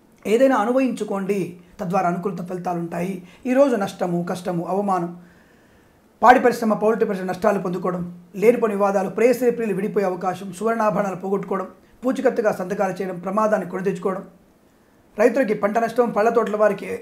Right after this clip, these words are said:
ఇబ్బందులు ఏర్పడడం, మీ యొక్క దిగుబడి తగ్గడం కానీ లేదా ఏజెంట్ల వల్ల మోసపోయేటువంటి అవకాశాలు కూడా కనబడుతున్నాయి. తస్మా జాగ్రత్త. కులవృత్తుల వారికి కూడా చికాకులు కలిగిస్తాయి. సినిమా వ్యాపారం, రాజకీయ రంగం నష్టాల్లో ఉంది, తస్మా జాగ్రత్త.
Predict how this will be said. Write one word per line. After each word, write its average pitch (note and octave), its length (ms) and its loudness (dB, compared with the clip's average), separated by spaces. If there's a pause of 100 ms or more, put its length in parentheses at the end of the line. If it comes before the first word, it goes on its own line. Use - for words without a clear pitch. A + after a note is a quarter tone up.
ఇబ్బందులు G#3 340 0
ఏర్పడడం, G#3+ 420 0 (480)
మీ G3 120 -2
యొక్క G#3 140 0
దిగుబడి A3+ 360 2
తగ్గడం G#3+ 400 -2
కానీ A#3 180 2
లేదా G#3 520 -2
ఏజెంట్ల A#3 340 2
వల్ల A3+ 180 2
మోసపోయేటువంటి G3 600 -2
అవకాశాలు F3 400 -4
కూడా G#3 120 -6
కనబడుతున్నాయి. A#3 520 -4 (360)
తస్మా F3 280 -4
జాగ్రత్త. G#3+ 580 0
కులవృత్తుల G3+ 360 -4
వారికి F#3+ 220 -4
కూడా G#3 120 -4
చికాకులు G#3+ 380 -2
కలిగిస్తాయి. A3 360 -2
సినిమా A3 220 0
వ్యాపారం, A#3+ 420 8 (320)
రాజకీయ A3+ 400 2
రంగం G#3+ 260 0
నష్టాల్లో G#3 500 2
ఉంది, C#4 340 -2
తస్మా F3+ 280 -4
జాగ్రత్త. G3+ 540 0